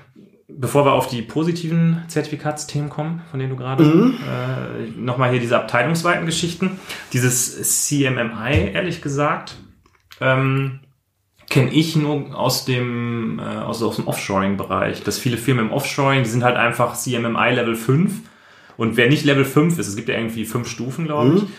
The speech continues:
Speaker 1: und wer nicht Level fünf ist, der kriegt einfach keine Projekte. Also sie sind quasi alle, mit denen man zu tun hat, sind Level fünf, weil du musst einfach Level fünf sein, um überhaupt irgendwie mitzuspielen.
Speaker 2: Ja, das,
Speaker 1: Ähm.
Speaker 2: äh, die Story, ich kenn das auch nur, das ist noch eine Sache aus, bei mir aus dem Studium.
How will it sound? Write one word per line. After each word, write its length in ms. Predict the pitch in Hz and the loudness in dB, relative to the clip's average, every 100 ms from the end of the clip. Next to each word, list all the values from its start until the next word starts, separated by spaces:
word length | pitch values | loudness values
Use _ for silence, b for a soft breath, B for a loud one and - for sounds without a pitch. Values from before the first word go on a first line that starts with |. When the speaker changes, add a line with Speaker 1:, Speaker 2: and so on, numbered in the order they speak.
| B | B
Speaker 1:
und 120 | 113 113 | -4 0
wer 100 | 123 | 0
nicht 140 | 131 | 2
Level 180 | 131 127 | 2 2
fünf 260 | 139 147 | 2 2
ist, 180 | 139 135 | 0 -2
der 120 | 123 | -4
kriegt 240 | - 135 104 | -2 -4 -2
einfach 560 | 113 113 113 - - _ _ _ _ _ _ - - _ | -4 0 -2 -2 -14 _ _ _ _ _ _ -20 -20 _
keine 200 | - 107 | -4 -2
Projekte. 400 | 107 107 98 - | -2 -2 -2 -4
Also 120 | 104 101 | -4 2
sie 60 | |
sind 140 | 123 131 | 2 4
quasi 260 | 254 - - | 4 4 2
alle, 220 | 160 139 | 4 4
mit 160 | 123 | 2
denen 140 | 123 120 | 0 0
man 100 | 117 | 0
zu 80 | 131 | 0
tun 160 | 127 | 0
hat, 120 | 117 | 0
sind 120 | 110 110 | 0 0
Level 200 | 110 107 | 0 0
fünf, 340 | - 113 113 | 0 0 0
weil 120 | 110 | 0
du 60 | 107 | 4
musst 200 | 135 139 | 4 4
einfach 220 | 127 120 | 2 2
Level 180 | 120 110 | 0 0
fünf 240 | 110 127 | -2 -2
sein, 180 | 123 110 | 0 -2
um 60 | 110 | 0
überhaupt 380 | 110 110 110 101 | 0 0 0 -2
irgendwie 180 | 104 | -6
mitzuspielen. 760 | 104 - 95 - 98 98 113 - B B B B - | -6 -8 -14 -12 -8 -8 -8 -12 B B B B -4
Speaker 2:
Ja, 220 | 98 - - | -4 -4 -2
das, 240 | 117 101 101 | 0 2 2
Speaker 1:
Ähm. 40 | 113 104 - 80 | 4 2 -2 -6
Speaker 2:
äh, 40 | |
die 120 | 135 | -2
Story, 400 | 185 180 180 175 | 2 4 6 4
ich 200 | 147 131 | 4 0
kenn 160 | - 123 | 2 2
das 180 | 165 165 | 4 2
auch 180 | 123 143 | 0 4
nur, 400 | 131 131 101 85 | 6 4 2 -2
das 120 | 113 | -4
ist 60 | 127 | 2
noch 140 | 135 | 2
eine 100 | 127 | 4
Sache 220 | 110 190 90 | 2 -2 -2
aus, 460 | 113 101 110 104 | -2 -2 -4 -4
bei 100 | 110 | -2
mir 160 | 117 117 | 0 0
aus 80 | 113 | -2
dem 80 | 101 | -2
Studium. 580 | 127 107 95 90 - | 0 2 2 0 -6